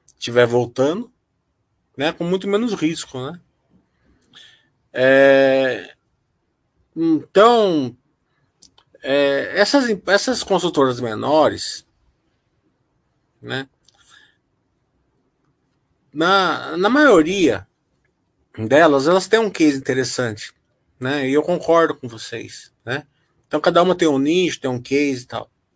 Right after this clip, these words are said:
né. É, mas se você não se dispor a, a, a estudar muito a empresa, acompanhar demais a empresa,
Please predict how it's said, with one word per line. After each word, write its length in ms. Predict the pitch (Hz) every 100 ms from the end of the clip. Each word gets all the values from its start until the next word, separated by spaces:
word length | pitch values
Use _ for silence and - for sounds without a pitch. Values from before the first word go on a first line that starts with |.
| _ _ _
né. 180 | 113 151 _ _ _ _ _ _ _ _ _ _ _ _ _ -
É, 400 | 143 139 - -
mas 240 | 170 202
se 140 | - 269
você 200 | 269 302
não 120 | 285
se 120 | 269
dispor 600 | 208 185 - 160 165 147
a, 420 | 131 120 107 101 - - _ _ _ _ _ _ _ _ _ _
a, 640 | - 110 113 107 104 82 - _ _ _ _ _ _ _
a 80 | 123
estudar 380 | 123 147 147 139
muito 400 | 147 190 180 123
a 40 |
empresa, 440 | 113 110 131 123
acompanhar 420 | 117 123 127 135 135
demais 480 | 123 110 131 135
a 40 | 113
empresa, 680 | 98 110 143 156 107 92